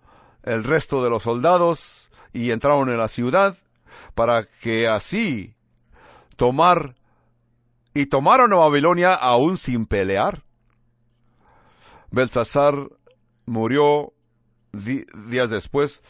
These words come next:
Capítulo seis de Daniel comienza con un rey nuevo. Ahora Darío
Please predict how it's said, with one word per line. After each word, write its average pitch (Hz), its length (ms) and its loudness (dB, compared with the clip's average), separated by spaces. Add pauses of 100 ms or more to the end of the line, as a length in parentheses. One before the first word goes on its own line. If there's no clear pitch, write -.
(680)
Capítulo 135 640 -6
seis 175 460 -8
de 139 80 -6
Daniel 131 460 -2
comienza 139 440 -4
con 113 320 -6
un 135 180 -2
rey 131 240 -4
nuevo. 101 540 -4 (1120)
Ahora 127 580 2 (2250)
Darío 107 680 -2